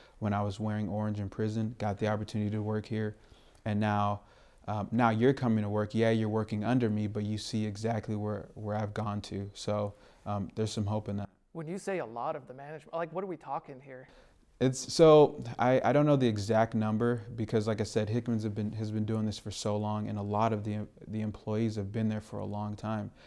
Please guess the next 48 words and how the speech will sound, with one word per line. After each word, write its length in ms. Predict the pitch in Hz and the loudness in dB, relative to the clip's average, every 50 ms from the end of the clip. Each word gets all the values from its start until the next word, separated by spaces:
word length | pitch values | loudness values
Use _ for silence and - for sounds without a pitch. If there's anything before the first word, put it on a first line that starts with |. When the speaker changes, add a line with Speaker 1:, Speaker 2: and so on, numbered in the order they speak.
| - - - _ _ | -20 -20 -20 _ _
Speaker 1:
But 160 | 120 113 107 | 0 2 2
you'll 220 | 110 117 123 127 | 2 2 2 2
see, 480 | 123 - - 123 120 117 117 113 113 113 - - - - _ _ | 0 -2 0 2 2 4 2 2 0 -4 -10 -18 -20 -20 _ _
you 80 | 123 113 | -4 -2
know, 300 | 110 107 101 101 101 107 - _ - _ _ _ _ - - _ _ _ _ _ _ _ - - - | 0 0 0 -2 -4 -6 -12 _ -20 _ _ _ _ -20 -20 _ _ _ _ _ _ _ -20 -20 -20
some 240 | - - - 127 131 | -8 -2 2 2 4
of 60 | 131 | 4
the 80 | 117 110 | 4 4
management 420 | 107 110 117 120 117 113 113 104 | 4 4 4 4 4 2 2 0
that 80 | 101 107 | 2 0
have 100 | 104 98 | 0 0
been 140 | 101 113 113 | 2 2 2
there 100 | 110 104 | 0 0
for 140 | - - 104 | -2 -6 -8
thirteen 560 | - - 113 110 107 - - 110 104 104 107 | -4 -2 -2 -2 -2 -2 -4 -4 -2 0 2
years, 440 | 113 135 135 117 110 107 95 - - | 4 4 6 4 4 2 0 -4 -4
and 200 | 104 104 104 104 | -4 -2 -2 -2
you 100 | 104 104 | -2 -4
start 320 | - - - 107 107 107 | -4 -2 0 0 0 0
to 80 | - 107 | -2 -2
learn 220 | 104 107 107 107 | -2 0 0 0
about 220 | 107 104 101 101 98 | 0 2 0 0 0
their 100 | 110 107 | -2 -4
story, 400 | 101 - - 110 110 113 110 110 | -4 -4 -2 0 0 2 2 0
and 80 | 110 | 0
you 80 | 110 107 | -2 -4
start 220 | - - 107 107 | -4 -4 -4 -2
asking 340 | 110 110 113 107 - - 107 | -2 -2 -2 -4 -4 -6 -4
them, 100 | 107 107 | -4 -4
like, 240 | 110 110 104 - - - - - - | -4 -4 -6 -8 -12 -18 -20 -20 -16
"So 140 | - - 117 | -6 -4 -2
how 160 | 107 120 123 | 2 2 2
did 160 | 123 110 113 | 2 2 2
you 80 | 117 113 | 0 -2
come 260 | 110 - 120 110 107 | 0 -2 0 0 0
to 60 | 107 | 0
work 220 | 107 107 107 101 110 | 0 -2 -2 -4 -4
at 80 | 104 | -4
Hickman's?" 560 | 101 123 135 135 - 107 110 113 110 110 - - - - - - - _ - | 0 0 0 0 -2 -4 -4 -4 -6 -8 -12 -18 -20 -20 -20 -20 -20 _ -6
And, 260 | 110 107 107 107 107 | -4 -2 -2 0 0
you 100 | 107 110 | 0 0
know, 100 | 107 107 | 0 0
you're 200 | 107 107 107 110 | 0 0 2 2
in 100 | 110 107 | 2 2
this 200 | 107 107 101 - | 2 0 -2 -4
higher 440 | - - 113 113 110 113 110 110 110 | -8 -2 2 4 6 6 6 6 4
up 120 | 110 - 110 | 2 0 -2
position. 540 | - 107 98 113 123 123 - - 107 104 | -4 -2 0 0 0 0 0 -2 -4 -4